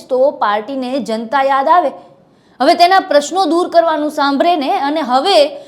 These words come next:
ભાજપ એક જ નહીં પરંતુ આમ આદમી પાર્ટી પણ કોંગ્રેસને મોરે મોરો આપી રહી છે, ત્યારે કોંગ્રેસ માટે કપરા ચઢાણ છે. ત્યારે જો હજુ પણ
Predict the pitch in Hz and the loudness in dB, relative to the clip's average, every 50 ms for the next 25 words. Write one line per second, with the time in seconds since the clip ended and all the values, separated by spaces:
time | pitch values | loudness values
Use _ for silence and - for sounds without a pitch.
0 | - - - - 247 262 285 269 - 403 440 415 - - 269 320 359 359 - 440 | -20 -12 0 4 6 6 6 6 4 2 -2 -2 -4 -6 -4 -4 -4 0 0 0
1 | 392 359 370 359 294 240 220 - 254 277 311 294 349 330 285 277 294 294 302 302 | 0 2 0 0 0 0 -2 -4 -4 -4 -4 -2 0 2 2 2 2 0 -2 -4
2 | 277 269 320 339 320 - 269 208 196 220 220 220 262 240 226 - 277 302 359 370 | -4 -4 -6 -6 -2 2 2 4 4 2 0 -4 -8 -10 -8 -6 -4 -2 -2 -2
3 | 302 311 294 285 277 285 320 302 294 294 277 262 269 277 269 285 269 254 262 269 | -2 -2 -2 -2 -2 -4 -6 -6 -6 -6 -4 -2 -2 0 0 0 0 0 0 0
4 | 294 294 285 269 277 294 269 277 277 285 285 285 311 - 302 285 269 269 302 339 | 4 4 4 2 2 -2 -2 -2 -2 -2 -4 -6 -8 -4 0 0 0 2 0 -2
5 | 349 - - - _ - _ _ _ - 277 277 277 285 269 349 381 359 - 294 | -4 -6 -12 -20 _ -20 _ _ _ -2 0 0 0 0 0 -2 -2 -2 -2 -4
6 | 262 240 254 247 269 262 254 277 294 294 - 254 202 - - 254 262 254 277 285 | -6 -6 -6 -4 -2 0 0 0 -2 -2 -4 -4 -4 -4 -2 -2 0 2 2 0
7 | 277 277 254 208 185 190 208 220 220 226 214 220 - - 277 208 160 - - - | 0 -2 -4 -4 -4 -6 -8 -8 -8 -10 -12 -14 -8 -4 -4 -4 -4 -6 -14 -20
8 | - _ _ _ - 247 247 240 254 262 208 202 233 240 233 254 269 294 302 - | -20 _ _ _ -2 0 2 2 2 0 0 0 0 2 2 2 2 0 -2 -4
9 | - - - - 233 262 226 277 403 415 403 339 254 | -12 -16 -4 -2 0 0 4 6 6 6 6 4 0